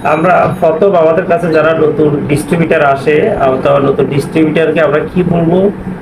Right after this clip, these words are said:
আমরা দেখেন, আজকের বিষয়টা আমি আলোচনা করবো আপনাদের বস ফর্মুলা নিয়ে। যেমন বস ফর্মুলা দিয়ে যে বস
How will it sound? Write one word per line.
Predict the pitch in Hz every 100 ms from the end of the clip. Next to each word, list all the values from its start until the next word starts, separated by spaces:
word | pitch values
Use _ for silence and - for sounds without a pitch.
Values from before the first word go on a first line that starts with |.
| -
আমরা | 143 143 175
দেখেন, | 160 160 175 165
আজকের | 156 143 - 156
বিষয়টা | 139 139 175 175
আমি | 175
আলোচনা | 180 151 147 156
করবো | 156 156 160
আপনাদের | 165 - 147 143 156
বস | 139 143 160 160 -
ফর্মুলা | 151 147 143 139
নিয়ে। | 117 110 87 - - - - - - -
যেমন | 131 147 156 185 156
বস | 135 147 170 -
ফর্মুলা | 175 175 175 170 170 208 - - - - - 117
দিয়ে | 147
যে | 151 156 139
বস | 135 151